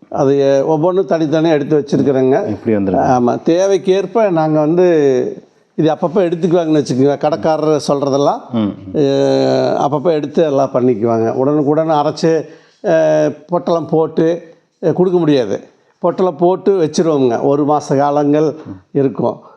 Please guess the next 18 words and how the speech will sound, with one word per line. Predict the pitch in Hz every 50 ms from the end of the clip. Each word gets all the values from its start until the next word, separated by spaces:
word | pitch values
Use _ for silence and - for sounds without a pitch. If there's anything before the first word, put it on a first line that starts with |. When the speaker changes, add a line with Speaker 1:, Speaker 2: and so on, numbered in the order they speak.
| _ _ -
Speaker 1:
அதை | - 190 202 202
உடனுக்குடன் | 185 196 202 202 196 160 185 185 196 202 202
அப்படியே | 185 165 151 175 175 180 175 160 151 143 135 127 120 120 -
அந்த | - 139 147 143 143 139 135 135 131 127 123 120 117 120 117 -
துண்டறிக்கையெல்லாம் | 190 190 180 180 165 160 139 151 156 151 156
உள்ள | 147 143 143 143
போட்டு | 139 151 143 131 113 - - 147 156 - - - - - - - _ _ _ _ - - -
அதைய | 139 131 127 123 -
கொடுக்கறது. | 151 135 135 101 131 110 104 98 110 - _ _ - - _ _ _ _ _ _ _ _ - 139
ஆ, | 127 120 120 117 117 113 113 110 113 113 110 110 110 - - - _ - 170
நூத்துக்கணக்குலலாம், | 165 170 139 151 151 165 165 143 139 165 160 156 165 170 170 165 165 165 165 - - - -
ஆ, | 170 151 165
பெரிய | 185 170 170 175 147
பெரிய | 151 165 170 160 160
கடைகளில் | 156 165 165 165 165 170 170 165 165 - - - - _ -
ஒரு | 180 165 156
நூறு | 165 185 190 185 175
பொட்டலம், | - 180 170 170 - 175 170 165 165 160 - - -